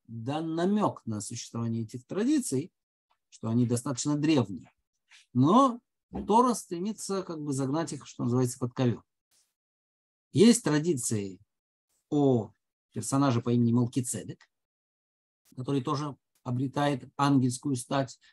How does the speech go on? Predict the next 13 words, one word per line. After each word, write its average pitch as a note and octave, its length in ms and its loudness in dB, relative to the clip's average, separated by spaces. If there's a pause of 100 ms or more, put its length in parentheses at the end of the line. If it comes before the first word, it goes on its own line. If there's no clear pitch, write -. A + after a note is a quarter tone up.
(140)
э, A#2+ 200 2
в A2 100 -8
традициях B2+ 640 -2
эпохи A#2+ 320 -2
Второго A#2+ 320 0
Храма. B2+ 420 -4 (960)
Тот A#2+ 180 0
самый A#2+ 220 6
Малкицедек, A#2+ 520 2
который A#2 240 -2
встречался A#2+ 500 -4
с A#2 100 -4
Авраамом. A#2 540 4